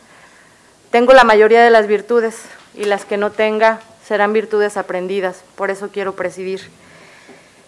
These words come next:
En esta encomienda, y como tengo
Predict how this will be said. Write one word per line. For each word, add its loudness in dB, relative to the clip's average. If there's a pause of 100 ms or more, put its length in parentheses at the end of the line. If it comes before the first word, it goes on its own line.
(240)
En 0
esta 0
encomienda, 2 (1500)
y -10
como -2
tengo 0